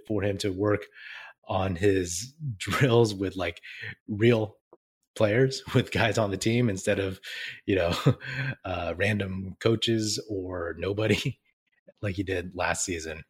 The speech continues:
You know, he doesn't have to be a twenty and ten guy. There's room for the Warriors to be patient. They need him to be, uh, honestly, like, a twelve and eight guy when he gets minutes.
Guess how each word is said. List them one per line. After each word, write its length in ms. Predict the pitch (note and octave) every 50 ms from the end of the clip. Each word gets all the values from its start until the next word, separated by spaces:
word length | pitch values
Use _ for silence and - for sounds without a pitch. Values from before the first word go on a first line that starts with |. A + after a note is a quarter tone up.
| _ - -
You 80 | -
know, 240 | C3+ A2 G#2 A2 - -
he 140 | D3 G2
doesn't 260 | G#2 A#2+ C3+ C3+ B2 G#2+
have 220 | A2+ A#2+ B2 -
to 80 | - G2+
be 160 | F#2+ G2 F2+
a 80 | E2+
twenty 340 | E2 - - G#2+ F#2+ F#2 F2
and 100 | F2 E2+
ten 200 | - F2 E2+ E2+
guy. 400 | F2 E2+ E2 D#2+ E2+ G2 G2+ F#2
There's 300 | F#2 F2+ F2 E2+ F2+ F2
room 180 | G2+ G#2+ G#2 G2
for 260 | - - G2 F2 E2+ _ _ _ _ _ _ _ _ _ _
the 180 | G#3 - A2
Warriors 340 | F#2 F#2 F#2 F#2+ F#2 F2 -
to 100 | - -
be 80 | F2+ D#2+
patient. 440 | - - A2 A#2 - - D#2 D2 - _ _ _ _ _ _ -
They 140 | F2+ F2+
need 200 | F#2 F#2+ G#2 F#2+
him 140 | F#2+ F#2+ F#2 F2+
to 80 | -
be, 380 | F2 F#2+ F#2+ F#2 F2+ F2+ F2 E2+ - - - - - -
uh, 320 | - E2+ E2 D#2+ D#2 - - - - _ _ _ _ _ - - -
honestly, 340 | A2 A#2+ A2 - - E2+
like, 200 | D#2 D#2 D#2+ -
a 200 | E2 C#2+ C#2 - - _ _ _ _ _ _ _ _ _ _ _ _ _
twelve 360 | - - - A#2 - G#2+ F#2 E2
and 160 | D2+ D#2+ E2 -
eight 280 | G2 G2+ B2+ C3 C3 -
guy 320 | F#2+ D#2 D2 D2 D#2 - _ _ _ _ _ -
when 160 | A2 F#2+ F2 D#2+
he 60 | E2+
gets 240 | E2 E2 D#2 - -
minutes. 440 | D#2 D2 D2 D2 D2 - - -